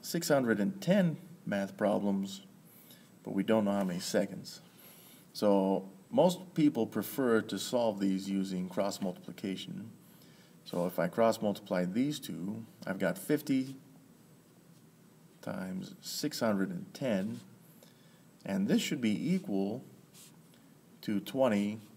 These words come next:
times the x, which would be the other cross. So now we have this equation which we can solve. Uh, let's go ahead and do fifty times six ten first.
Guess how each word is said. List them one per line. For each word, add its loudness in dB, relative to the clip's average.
times -2
the -2
x, -2
which -8
would -4
be 2
the 0
other -2
cross. -10
So 2
now 4
we 4
have 4
this 4
equation 4
which 2
we 2
can 0
solve. 2
Uh, -2
let's 0
go 2
ahead 6
and 2
do 4
fifty 0
times 0
six -6
ten 0
first. -2